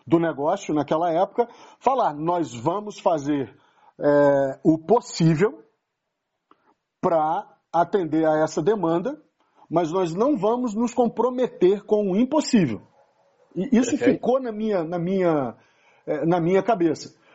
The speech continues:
Speaker 1: O impossível vai ser tentado? Vai, mas nós vamos combinar só entre nós aqui. Nós não vamos entregar nada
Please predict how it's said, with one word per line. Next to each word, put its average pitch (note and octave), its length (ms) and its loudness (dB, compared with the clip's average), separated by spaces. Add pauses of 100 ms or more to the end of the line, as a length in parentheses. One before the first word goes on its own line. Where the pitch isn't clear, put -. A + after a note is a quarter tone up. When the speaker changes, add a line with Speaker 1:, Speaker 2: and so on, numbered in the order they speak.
(160)
Speaker 1:
O G#3+ 100 4
impossível B3+ 540 0
vai G#3 120 -6
ser F3 240 0
tentado? D#3+ 640 0
Vai, C3+ 540 -2
mas D#3+ 260 0
nós F3+ 220 0
vamos G3+ 240 -2
combinar F#3+ 380 -4
só G#3 180 -6
entre G#3 240 -2
nós F#3 220 2
aqui. F#3 180 0
Nós D3 240 0
não F3+ 140 2
vamos G3+ 240 -2
entregar G3+ 440 0
nada A3+ 460 0